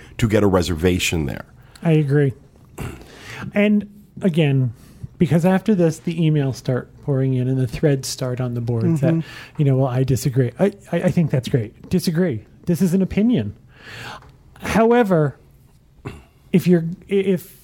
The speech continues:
Speaker 2: you know, if what you're going to tell me is that all of these things predicate your enjoyment on, at a restaurant, this doesn't really have all of that.
Speaker 3: No.
Speaker 1: Mm.
Speaker 2: It's a restaurant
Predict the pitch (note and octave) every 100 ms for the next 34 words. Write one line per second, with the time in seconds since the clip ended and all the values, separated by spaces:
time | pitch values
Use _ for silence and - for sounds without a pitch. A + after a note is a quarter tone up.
0 | _ G3+ F3+ E3+ F3 D#3+ - G3 G3+ A3+
1 | A3+ G#3+ G3+ G3 F3 D#3 D3 C#3+ D3+ C#3+
2 | - E3+ G3 F#3 F#3+ D#3+ - F3 D3+ C3+
3 | - - E3+ D#3+ F3 F3 E3 D#3+ F3 A3+
4 | D#3 C#3+ - - - - _ _ - -
5 | D#3 D3+ D3 D3 D3 C3 - - - -
6 | - D3 D3 A3 - E3+ C#3 - - -
7 | - - - - - G3 - B3 A#3+ C#4
8 | B3+ A#3+ F#3 B3 C4 C#3 A2+ A2 A#2+ -
9 | - E3+ E3 E3 G3 G#3 B3+ C4 C#4+ C#4
10 | - -